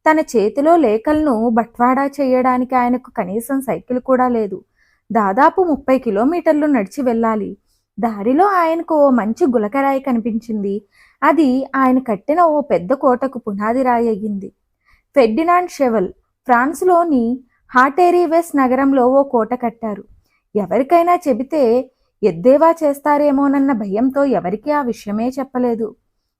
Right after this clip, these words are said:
ప్రకృతి సహకరించడమో, తానే మేస్త్రిగా మారి, ఆర్కిటెక్టుగా కూడా మారి కోట కట్టడం మొదలుపెట్టాడు. ఒకప్పుడు ఈ నగరం అంతా సముద్రం కింద ఉండేది. దాంతో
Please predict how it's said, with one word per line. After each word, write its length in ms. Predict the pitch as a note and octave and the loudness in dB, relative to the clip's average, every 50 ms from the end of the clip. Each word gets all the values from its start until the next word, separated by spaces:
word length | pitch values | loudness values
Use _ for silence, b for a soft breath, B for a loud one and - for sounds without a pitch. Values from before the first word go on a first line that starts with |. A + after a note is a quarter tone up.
| _ _ | _ _
ప్రకృతి 460 | - A#3 - - - C4+ F#4 - A#4 | 0 0 0 0 -2 -4 2 2 2
సహకరించడమో, 1000 | A4+ F#4 D#4 C4+ D4 D4 - E4+ E4+ E4 D#4 D4+ D#4 D#4 D4+ D4+ C#4 D4 D4+ D#4+ | 2 2 -4 -4 -4 2 4 4 4 4 -2 -2 0 0 2 2 2 2 0 0
తానే 460 | D#4 - C4 G3+ F#3+ G#3+ B3 D#4 F4 | -2 -4 -8 -6 -4 -2 -2 -2 0
మేస్త్రిగా 580 | E4+ D#4 C#4+ C#4 C#4+ _ C#4+ C#4+ C4+ C#4 C#4 C#4 | 0 -2 -2 -4 -6 _ -6 -4 -2 0 0 0
మారి, 520 | C4 C4+ C4 C4 B3+ B3 G#3+ G#3 A3+ B3 b b b b b b _ - | 0 0 -2 -2 -2 -4 -4 -4 -6 -8 b b b b b b _ -4
ఆర్కిటెక్టుగా 800 | G3+ G#3 G#3+ B3 - F4 D#4+ E4+ D#4 B3+ _ - D4+ D#4 D#4+ D4+ | -4 -4 -4 -4 -6 -4 -2 -2 -4 -4 _ -4 0 2 2 2
కూడా 360 | D4+ - C#4 C4 C4 C#4 C#4 | 0 0 0 0 2 2 2
మారి 460 | C4 B3 A3+ A3+ A#3 A3+ G#3+ A3 A#3 _ | 2 0 0 0 0 0 -2 -4 -6 _
కోట 280 | - G3+ F3+ F#3+ - B3 | -6 -6 -6 -4 -4 -4
కట్టడం 460 | C4 D4 C4+ C4+ - B3 A#3+ B3 B3+ | -4 -4 -6 -4 -4 -4 -2 -2 -2
మొదలుపెట్టాడు. 720 | B3 A#3+ A#3 A#3+ A3 A#3 A#3 A3+ - - G#3+ G3+ G3 - - _ _ _ _ _ b b b b b G4 | -2 -2 -2 -4 -4 -4 -8 -10 -8 -8 -8 -8 -8 -10 -14 _ _ _ _ _ b b b b b -2
ఒకప్పుడు 440 | G4 G#4 F4+ - - _ F4+ G4+ | 2 4 2 2 2 _ 4 6
ఈ 160 | G#4 G4 G4 F#4+ | 6 6 6 4
నగరం 380 | E4+ C4 G#3+ A3 C4 F4+ F#4+ | 2 0 0 0 0 0 0
అంతా 260 | E4 C#4+ C#4 C#4+ D4 | 0 -2 0 0 -2
సముద్రం 500 | D4+ C#4+ C#4 A#3 G#3+ G#3+ G#3 B3+ D#4 D#4 | -2 0 -2 -2 -2 -2 0 0 -2 -2
కింద 200 | D4 D#4 C#4 C4+ | -2 -2 -2 0
ఉండేది. 520 | C#4 C#4 C4 B3 A#3+ A#3 A#3 A3 G3+ A3+ A#3 | 0 2 2 2 2 2 0 -2 -2 -2 -4
దాంతో 640 | G3+ A3 G#3 G#3+ A#3 C4 C4 D#4+ D4 B3 A3+ A#3 | -4 -4 -4 -2 -2 -2 -2 -2 -2 -2 -2 -4